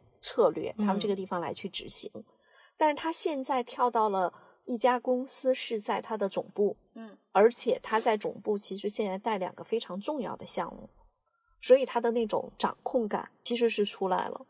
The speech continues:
Speaker 1: 啊，
Speaker 2: 嗯。
Speaker 1: 我觉得这个其实一定是工作环境是有变化的。
Speaker 3: 嗯。
Speaker 1: 这是一个点。呃，我说一下我自己的变化。我是在二零零三年、零四年买了那本《现在发现你的优势》，测了这个数据之后，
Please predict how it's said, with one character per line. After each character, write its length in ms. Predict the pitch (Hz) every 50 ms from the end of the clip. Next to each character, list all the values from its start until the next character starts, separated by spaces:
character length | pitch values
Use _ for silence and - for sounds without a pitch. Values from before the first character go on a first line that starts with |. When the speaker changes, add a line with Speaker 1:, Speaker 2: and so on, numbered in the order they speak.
| _ _
Speaker 1:
啊， 120 | - 165 165
Speaker 2:
嗯。 60 | 165
Speaker 1:
我 80 | 170 196
觉 140 | 170 190 190
得 80 | 214
这 140 | 220 - 381
个 100 | 370 262
其 160 | 220 - -
实 120 | 240 - 269
一 100 | 226 208
定 160 | 254 330 339
是 140 | 320 - -
工 200 | 214 - 247 269
作 180 | 262 285 247 -
环 200 | - - 170 -
境 180 | 208 - -
是 120 | 98 - -
有 80 | -
变 240 | - - 185 175 -
化 200 | - - - 92
的。 140 | - - - - -
Speaker 3:
嗯。 240 | 233 226 208 185 - _ _ _
Speaker 1:
这 100 | - 349
是 120 | - -
一 120 | 196 156
个 160 | 147 - 180 175
点。 240 | - 104 - - - _ _ _ _ _ _ _ _ _ _ _ _ _ _ _ _ _ - - _ _ _
呃， 240 | _ - 180 170 -
我 140 | - - 190
说 220 | - - 339 349 370
一 60 | 339
下 180 | - - 320
我 100 | 277 196
自 200 | - - - 427
己 120 | - - -
的 120 | - -
变 280 | - - 185 180 175 175
化。 240 | - - 180 156 -
我 180 | - 208 202 190
是 240 | 185 - - 359 311
在 220 | - 320 285 269 254
二 160 | - 311 311
零 180 | 254 247 254
零 160 | 262 247 233 262
三 220 | - - 349 381
年、 160 | 381 254 202
零 160 | 196 190 185
四 240 | 208 - - - 269
年 280 | 240 220 196 170 160 175
买 180 | 196 190 175 -
了 100 | - 175
那 120 | 185 220 220
本 160 | - 190 170 -
《现 200 | - 247 233 233
在 100 | 233 220
发 160 | - 247 254
现 160 | - 262 240
你 60 | 196
的 80 | - -
优 240 | - - 240 240 254
势》， 180 | - - 214 202
测 200 | - - 233 208
了 120 | 185 170
这 120 | 165 185
个 140 | 175 202 165
数 180 | - - - 190
据 160 | 180 - 185
之 140 | 170 - 190
后， 200 | 190 - 185